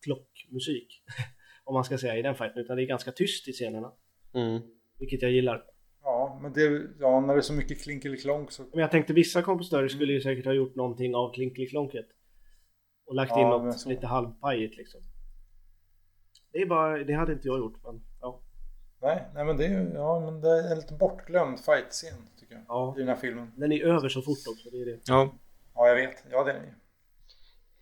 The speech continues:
Speaker 2: Jag tycker just, eh, ty-, tycker just biljakten, det är där jag känner att de tekniska fadäserna som Otto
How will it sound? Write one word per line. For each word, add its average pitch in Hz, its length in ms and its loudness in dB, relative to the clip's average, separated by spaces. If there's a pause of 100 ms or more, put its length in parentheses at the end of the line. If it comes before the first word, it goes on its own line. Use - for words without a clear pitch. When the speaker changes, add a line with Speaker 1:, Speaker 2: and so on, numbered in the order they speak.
(120)
Speaker 2:
Jag 127 100 -2
tycker 131 200 -2
just, 127 340 2
eh, 127 60 6
ty-, 123 440 4 (440)
tycker 139 240 2
just 123 200 2
biljakten, 127 560 4
det 127 80 6
är 127 60 6
där 120 280 8
jag 107 200 6
känner 104 340 0
att 98 340 -6 (520)
de 113 200 0
tekniska 120 580 0
fadäserna 120 640 4
som 110 200 -2
Otto 104 460 0